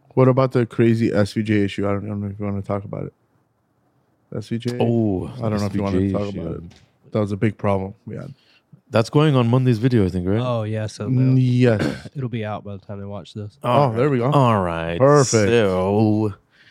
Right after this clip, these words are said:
Speaker 1: Woo.
Speaker 2: wanna see more of this story? Go on to the R D B YouTube episode. But essentially, one of our old friend clients, very well known in the car industry, uh, called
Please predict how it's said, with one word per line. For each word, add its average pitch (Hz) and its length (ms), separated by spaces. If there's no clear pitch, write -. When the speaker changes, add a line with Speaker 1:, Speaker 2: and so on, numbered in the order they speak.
Speaker 1:
Woo. 311 340
Speaker 2:
wanna 131 220
see 165 180
more 151 320
of 123 120
this 131 140
story? 101 640
Go 110 340
on 101 320
to 101 120
the 92 120
R 92 180
D 95 80
B 90 300
YouTube 113 300
episode. 85 320
But 131 200
essentially, 156 340
one 139 180
of 135 100
our 120 280
old 123 260
friend 120 300
clients, 110 500
very 110 220
well 107 220
known 104 420
in 101 120
the 101 80
car 107 160
industry, 104 520
uh, 90 260
called 107 400